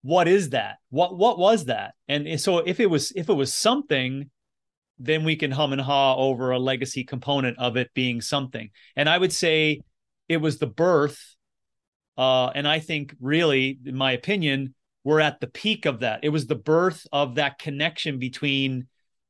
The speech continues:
media and physical expression. And we are currently in that area of the media and physical expression chasm,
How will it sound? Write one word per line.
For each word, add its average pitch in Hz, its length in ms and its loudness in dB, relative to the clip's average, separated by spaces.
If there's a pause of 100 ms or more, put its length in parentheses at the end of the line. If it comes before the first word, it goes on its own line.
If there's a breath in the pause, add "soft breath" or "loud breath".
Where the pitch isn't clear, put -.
(140)
media 165 800 2 (300)
and 135 180 -2
physical 160 440 -2
expression. 127 800 -2 (360)
And 135 200 -2
we 180 160 4
are 175 160 4
currently 185 540 -2
in 170 340 -2
that 151 200 2
area 147 380 0
of 120 240 -4
the 127 100 -2
media 151 720 0
and 131 220 -6
physical 151 460 -2
expression 123 800 -2 (500)
chasm, 147 680 0